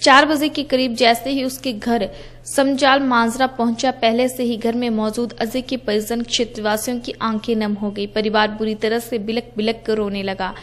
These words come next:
सेना का जवान अजय कुमार घर का इकलौता बेटा था। गरीबी से निकलकर अब घर की स्थिति सुधरने लगी थी, मगर भगवान को कुछ और ही मंजूर था। तिरंगे झंडे में लिपटे अजय के शव को उनके आंगन में ताबूत खोलकर सेना के अधिकारियों व जवानों ने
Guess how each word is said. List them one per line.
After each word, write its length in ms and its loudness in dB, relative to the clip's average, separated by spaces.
सेना 320 6
का 140 2
जवान 400 2
अजय 260 0
कुमार 340 2
घर 180 0
का 160 0
इकलौता 460 0
बेटा 280 0
था। 300 -6
गरीबी 380 0
से 140 -2
निकलकर 500 0
अब 200 4
घर 160 6
की 180 -4
स्थिति 360 -4
सुधरने 420 0
लगी 240 -2
थी, 140 -4
मगर 240 0
भगवान 420 -2
को 140 -10
कुछ 260 -8
और 180 2
ही 100 0
मंजूर 440 -2
था। 120 -4
तिरंगे 360 2
झंडे 340 0
में 140 2
लिपटे 340 -2
अजय 320 0
के 200 -6
शव 220 -4
को 60 0
उनके 420 -4
आंगन 280 0
में 200 0
ताबूत 400 6
खोलकर 420 4
सेना 340 0
के 160 -4
अधिकारियों 640 2
व 100 0
जवानों 460 0
ने 160 -2